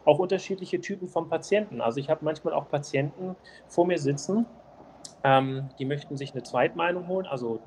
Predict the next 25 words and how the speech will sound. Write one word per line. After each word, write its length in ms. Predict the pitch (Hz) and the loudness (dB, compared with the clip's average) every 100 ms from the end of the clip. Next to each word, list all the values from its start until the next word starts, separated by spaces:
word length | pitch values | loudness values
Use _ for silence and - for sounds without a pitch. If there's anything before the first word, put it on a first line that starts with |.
| - | -16
die 100 | 120 | -8
haben 100 | 120 | -8
vielleicht 340 | 117 123 120 - | -2 -2 -2 -4
bisher 280 | 127 131 131 | -2 0 0
was 140 | 123 | 0
über 120 | 127 | -6
eine 120 | 123 | -6
Operation 560 | 131 135 135 - 208 226 | -6 -2 -4 0 0 0
gehört 320 | 196 175 175 | 2 2 2
und 140 | 147 139 | -2 0
würden 180 | 147 | 0
gerne 180 | 135 131 | 0 -2
mal 160 | 127 127 | -2 -4
wissen, 240 | 147 139 | -8 -12
was 120 | 131 | -12
es 100 | - | -10
für 100 | - | -4
alternative 560 | 139 123 117 113 208 214 | -4 -4 -10 -10 -10 -10
Verfahren 640 | - 180 - 151 156 156 | -6 -6 0 2 2 0
gibt. 240 | 151 151 - - - - - - | -8 -8 -20 -20 -20 -20 -12 0
Und 220 | 135 131 - | 2 2 0
da 140 | - 147 | 0 2
ist 140 | 147 | 0
es 140 | 151 147 | -2 2
so, 300 | 147 151 | 4 4